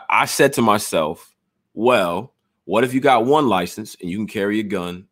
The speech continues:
in all fifty states, all the states in America, you can carry a gun, but it's one license,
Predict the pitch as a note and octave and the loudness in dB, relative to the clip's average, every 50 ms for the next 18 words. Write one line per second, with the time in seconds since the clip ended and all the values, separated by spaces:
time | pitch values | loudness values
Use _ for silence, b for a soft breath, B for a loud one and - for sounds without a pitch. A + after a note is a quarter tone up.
0 | _ F#2 F2+ F2+ - - _ D#2 E2+ F2+ F2 F2 F#2 F#2 F#2 F#2+ F#2 F#2+ F#2+ G2 | _ -8 -8 -8 -8 -10 _ -6 -2 -2 0 0 0 0 2 2 2 2 2 2
1 | F#2+ G2 F#2+ F#2 F#2 F#2 - - - - - - D#2+ - - G2+ G2+ G2+ - - | 2 2 0 0 -2 -4 -4 -6 -6 -6 -6 -10 -14 -10 -6 -4 -4 -4 -6 -8
2 | - - - - _ _ _ _ _ _ _ _ _ - E2+ F#2 G2 G2 G2 F#2+ | -14 -16 -18 -18 _ _ _ _ _ _ _ _ _ -4 0 0 2 2 0 0
3 | F#2 - - G2+ G2 F#2 - - F#2 F2+ F2+ F2 E2+ E2+ - - E2+ D#2 D#2+ F#2 | -4 -2 -2 -2 -2 -2 -4 -6 -6 -4 -2 -2 -2 -4 -6 -8 -12 -10 -10 -10
4 | E2 - F2 E2 E2+ F2+ G2 F#2 D#2+ C#2+ D2 D2+ D2+ _ _ _ _ _ _ _ | -10 -8 -6 -4 -2 -2 -2 -4 -4 -10 -12 -14 -18 _ _ _ _ _ _ _
5 | _ _ _ _ _ _ _ _ _ _ _ _ - G2 A2+ A2 G#2+ G2+ - G2+ | _ _ _ _ _ _ _ _ _ _ _ _ 0 2 4 4 4 2 0 -2
6 | F2+ F#2 A2 B2+ C#3+ D3 C#3+ C#3 C3+ C3 B2+ B2 - E2 C#2 - - - | -2 2 4 4 6 6 6 6 4 4 4 0 -2 -8 -12 -12 -16 -18